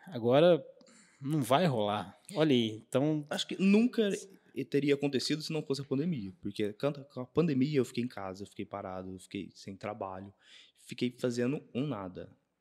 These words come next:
Speaker 2: Aí comecei a escrever, comecei a falar, "Vou fazer alguma coisa pra, a, despertar a mente aqui."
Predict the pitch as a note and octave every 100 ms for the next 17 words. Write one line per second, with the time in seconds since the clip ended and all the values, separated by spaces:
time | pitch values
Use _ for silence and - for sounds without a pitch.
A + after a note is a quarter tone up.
0 | _ E3 F#3 F#3 - F#3 F#3+ G#3 - C#3+
1 | A#2 G#2 A#2+ G2 G#2 G2+ - G#2 G2+ -
2 | G#2+ A2+ C#3+ - - D3 D3 D3 _ _
3 | _ - C#3 C3+ D3+ G3 F#3+ G3 - D3
4 | D3+ E3+ E3+ E3 - - - _ _ _
5 | _ _ _ _ _ - F#2+ B2 C#3 -
6 | - D#3 D#3+ D3+ G2+ - G#2+ E2